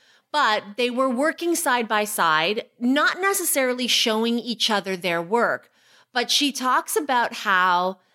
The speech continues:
she would see his car there and she'd know he was there, and they'd go for walks around the lot. So no, this is not necessarily a war room situation, but it is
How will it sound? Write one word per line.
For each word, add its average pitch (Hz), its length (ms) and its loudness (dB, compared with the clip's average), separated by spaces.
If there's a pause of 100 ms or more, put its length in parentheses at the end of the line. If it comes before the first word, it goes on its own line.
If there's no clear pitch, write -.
(220)
she - 280 0
would 214 160 0
see 269 260 2
his 254 220 0
car 220 400 0
there 156 420 -4 (640)
and 220 160 0
she'd 220 280 -2
know 220 300 2
he 226 200 -2
was 190 220 -4
there, 175 460 -2 (320)
and 220 180 2
they'd 214 240 0
go 247 200 0
for 262 200 -2
walks 202 600 -2
around 190 420 0
the 175 120 -10
lot. 156 640 -2 (920)
So 330 320 0 (100)
no, 311 400 2
this 269 180 -2
is 269 120 -4
not 311 280 0
necessarily 247 760 -2
a 196 100 0
war 196 400 0
room 202 280 0
situation, 208 1000 -4 (320)
but 247 160 0
it 269 260 -2
is 330 520 0